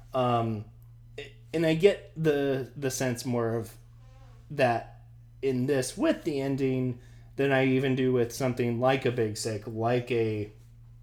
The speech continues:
Don't Think Twice, where, uh,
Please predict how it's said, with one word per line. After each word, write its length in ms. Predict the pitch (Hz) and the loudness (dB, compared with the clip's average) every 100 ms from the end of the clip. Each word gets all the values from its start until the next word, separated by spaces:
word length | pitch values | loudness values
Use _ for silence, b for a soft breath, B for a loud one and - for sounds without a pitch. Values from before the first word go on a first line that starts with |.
| - - - - - - - 135 | -20 -20 -20 -20 -20 -20 -16 2
Don't 340 | 139 135 123 | 4 4 2
Think 240 | 123 120 120 | -2 -4 -4
Twice, 540 | 131 117 107 - - | -2 -2 -2 -8 -12
where, 400 | - 120 113 104 B B B B B - - - | -4 -2 -2 -6 B B B B B -20 -20 -12
uh, 100 | 120 | -8